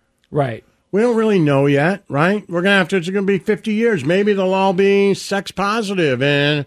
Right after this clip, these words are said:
Speaker 2: cool about sexuality because they were open to it and it wasn't this hidden thing and it wasn't so scary and, uh, you know,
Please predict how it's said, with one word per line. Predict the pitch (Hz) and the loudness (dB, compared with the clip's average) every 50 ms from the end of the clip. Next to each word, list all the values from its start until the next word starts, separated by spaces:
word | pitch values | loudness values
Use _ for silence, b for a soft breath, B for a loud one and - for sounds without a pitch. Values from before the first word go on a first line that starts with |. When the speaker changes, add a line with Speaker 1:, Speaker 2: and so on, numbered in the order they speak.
| b b b b b b b b b b | b b b b b b b b b b
Speaker 2:
cool | - 165 185 190 196 190 | 0 2 2 2 2 2
about | 190 185 190 190 190 - | 2 2 0 -2 -2 -6
sexuality | - - 202 180 - - 196 202 208 220 220 214 196 | -6 -6 -6 -6 -6 -4 -4 -2 -2 -2 -2 -2 -2
because | 160 156 127 156 160 147 127 | -2 -2 -2 -2 -2 -2 0
they | 160 170 | 0 0
were | 165 165 170 | 0 2 2
open | 175 185 180 190 185 | 0 0 0 -2 -2
to | - 170 170 165 | -2 -2 0 0
it | 156 | 0
and | 151 156 | 0 -2
it | 156 151 | -2 0
wasn't | 165 170 160 156 175 160 | -2 -2 -2 -2 -2 -2
this | 170 180 151 139 | -2 -4 -4 -4
hidden | 135 147 175 180 165 180 180 170 143 | -6 -4 -4 -2 -2 -2 -2 -2 -2
thing | - 190 190 190 185 156 139 139 | -2 -2 0 0 0 0 0 0
and | 147 | 0
it | 143 147 147 | -2 -2 -2
wasn't | 147 151 160 143 143 165 170 170 170 - b b b b b b | -2 -2 -2 0 0 0 -2 -2 -4 -8 b b b b b b
so | b - 175 185 190 | b -2 0 0 0
scary | 170 - - - - 185 202 208 208 208 190 165 139 131 131 123 127 123 | 0 -2 -6 -6 -4 -2 0 2 2 2 2 2 2 2 2 0 0 0
and, | 131 131 131 131 127 131 135 131 | 0 0 -2 -2 -2 -2 -2 -2
uh, | 143 139 135 135 139 143 143 | 0 0 0 0 0 -2 -2
you | 151 160 165 | -2 0 0
know, | 156 143 147 175 190 | 2 2 0 0 -2